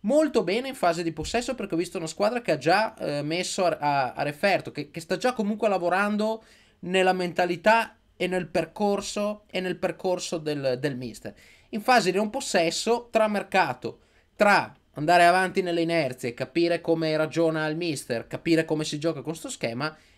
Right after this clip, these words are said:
è un qualcosa che arriverà nel percorso.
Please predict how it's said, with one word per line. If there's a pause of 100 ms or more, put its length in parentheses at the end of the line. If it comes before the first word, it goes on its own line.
(140)
è
un
qualcosa
che
arriverà
nel
percorso.